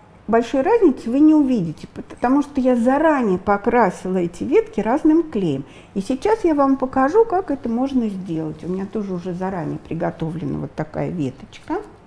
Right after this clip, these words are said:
И мы сейчас здесь по-, вы посмотрите, а я вам покажу, как делать. А, смотрите, вам может понадобиться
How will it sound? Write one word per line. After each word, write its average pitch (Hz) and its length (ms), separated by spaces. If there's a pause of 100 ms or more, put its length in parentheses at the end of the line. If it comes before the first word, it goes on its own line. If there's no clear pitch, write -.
(540)
И 247 100
мы 440 300
сейчас 175 560
здесь 185 340 (140)
по-, 170 180 (300)
вы 170 80
посмотрите, 160 1000
а 196 140
я 180 160
вам 160 220
покажу, 170 580 (100)
как 233 300
делать. 151 580 (2500)
А, 233 280 (760)
смотрите, 277 640 (280)
вам 302 300 (120)
может 262 500 (1160)
понадобиться 208 960